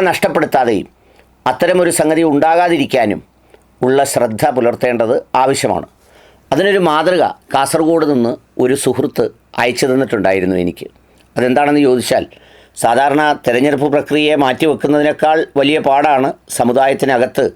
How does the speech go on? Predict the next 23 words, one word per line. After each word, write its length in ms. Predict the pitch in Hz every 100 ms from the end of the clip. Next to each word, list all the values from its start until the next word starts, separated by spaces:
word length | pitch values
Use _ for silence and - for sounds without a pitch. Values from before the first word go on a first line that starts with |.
| - - - _ 117
അത്തരം 240 | - 135 135
കാര്യങ്ങളൊക്കെ 500 | 117 123 135 127 127 110
ചെയ്യുക. 240 | 107 107 92 - _ 117
ബാങ്ക് 220 | 123 135 139
വിളിക്കുന്നതിന് 480 | 131 131 135 127 120
പോലും 260 | 120 123 - - _ - _ _ -
ഒരു 140 | 123 127 131 - - 123
അമ്പത് 260 | 135 165 160
സെക്കൻഡ് 340 | 135 131 143 143
പോലും 240 | 143 143 131
വിട്ടുവീഴ്ചയ്ക്ക് 640 | - 143 139 113 127 113 - - _ 127
അങ്ങോട്ടും 340 | 135 143 156 139
ഇങ്ങോട്ടും 300 | 139 123 135
മാറാതെ 380 | 120 127 131 107 - _ _ _ _ -
അതെല്ലാം 400 | 135 147 143 156 156 - 123
ഓരോ 200 | 147 170 151
ഗോത്രങ്ങളുടെയും 720 | 139 147 151 151 143 139 139 156 - 117
അടയാള 300 | 131 143 156 156
ചിഹ്നങ്ങളായി 520 | 147 135 131 120 98 - _ _ _ _ - 123
വിളിച്ചുകൊണ്ടിരിക്കുന്ന 720 | 127 156 156 143 127 127 139 123
കാലത്ത് 340 | 127 120 101 - _ _ _ _ 110
ഇതിത്തിരി 360 | 151 120 139 143 - _
പ്രയാസമാണെങ്കിലും 880 | 117 117 139 156 156 135 147 143 104